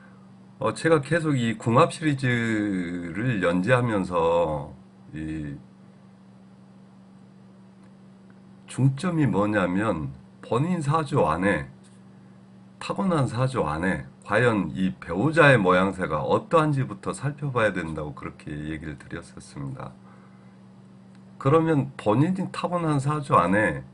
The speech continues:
배우자성이 없다라는 얘기는 무슨, 뭘 뜻하겠습니까? 이 사주 팔자를 여번 생에서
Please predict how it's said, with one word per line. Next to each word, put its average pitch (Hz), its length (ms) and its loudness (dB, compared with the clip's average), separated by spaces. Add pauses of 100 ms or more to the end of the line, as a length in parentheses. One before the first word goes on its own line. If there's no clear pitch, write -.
(840)
배우자성이 147 800 4
없다라는 165 720 4
얘기는 92 540 0 (140)
무슨, 139 920 -2
뭘 98 280 2
뜻하겠습니까? 95 960 -4
이 151 180 -4
사주 190 360 -6
팔자를 135 580 -4
여번 107 320 0
생에서 113 480 -4